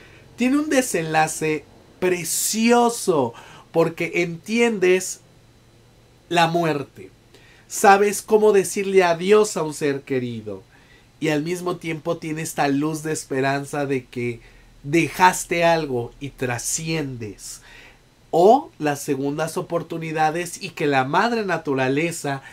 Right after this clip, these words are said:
te puede dar muchísimas, muchísimas vidas, muchísimos caminos, muchísimos parteaguas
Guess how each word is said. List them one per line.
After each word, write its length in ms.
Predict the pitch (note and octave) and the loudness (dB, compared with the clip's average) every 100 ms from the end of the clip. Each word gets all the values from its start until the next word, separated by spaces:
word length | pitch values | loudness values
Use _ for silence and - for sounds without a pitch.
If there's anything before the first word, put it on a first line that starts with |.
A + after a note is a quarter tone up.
| - | -16
te 100 | - | -10
puede 280 | C#3 D3 D3 | -4 -2 -2
dar 280 | C#3+ C#3 C#3 | 0 -2 -2
muchísimas, 1080 | C#3+ C#3+ C3 - F3 F3+ F3 E3 D3 D3 C#3+ C#3 | -6 -6 -6 -8 -10 -10 -8 -8 -6 -6 -8 -10
muchísimas 1080 | C3+ B2+ - E3 E3 - D3+ C#3+ C#3 C3 - - - - _ _ _ _ | -8 -8 -10 -10 -8 -8 -6 -4 -6 -6 -16 -20 -20 -20 _ _ _ _
vidas, 560 | C3+ G3+ A3 E3 D#3 D#3+ | -4 0 2 2 -2 -4
muchísimos 840 | D#3 C#3+ C4+ C#4 B3+ G#3 F3+ E3 | -8 0 4 4 4 0 -2 -2
caminos, 720 | - C#3 D3 D3 D3 D3+ D3 | -4 -2 -2 -4 -2 -4 -6
muchísimos 880 | D3 D3+ D3+ - G#3+ A3+ G#3+ G3+ - | -10 -8 -8 -8 -8 -4 -2 -2 -2
parteaguas 1000 | E3 D3 C#3+ D3+ D#3 E3+ E3 D3 D3 | 0 0 -2 -2 2 2 2 0 -2